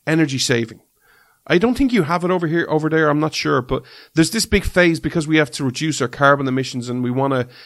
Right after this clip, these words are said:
you know, help poor people keep money. We're adding extra insulation to the house. It keeps it warmer, keeps the, the warm air in and the cold air out.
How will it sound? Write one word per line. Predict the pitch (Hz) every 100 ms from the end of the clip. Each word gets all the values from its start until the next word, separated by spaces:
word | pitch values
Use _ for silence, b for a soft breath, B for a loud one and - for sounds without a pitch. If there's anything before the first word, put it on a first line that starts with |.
| B
you | 143
know, |
help | 123 151 135 -
poor | 151
people | 143 139 127
keep | - 139
money. | 135 131 127 B B
We're | 151 165 - - -
adding | 156 180 175
extra | 151 160 - 170
insulation | 147 139 135 139 131 123
to | 120
the |
house. | 113 117 - - -
It | 123
keeps | - 123 123
it |
warmer, | 113 147 165 160
keeps | 139 127 113
the, | 117 113 -
the | -
warm | 110 131 127
air | 117 127
in | 160
and | 143
the | 120
cold | - 123 120
air | 120 117
out. | 127